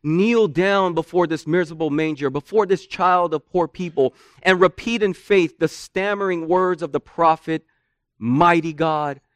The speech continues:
and he will be your God and your might." Friends, there is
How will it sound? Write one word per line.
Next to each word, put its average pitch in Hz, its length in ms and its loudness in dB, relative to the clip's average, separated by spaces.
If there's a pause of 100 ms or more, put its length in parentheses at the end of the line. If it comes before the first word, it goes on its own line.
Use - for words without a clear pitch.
(120)
and 117 220 -4
he 175 240 -8
will 160 160 0
be 147 220 -2
your 139 240 -4
God 131 520 -6
and 123 240 -6
your 117 200 -6
might." 104 360 -10
Friends, 127 380 -6
there 147 240 -2
is 135 440 -4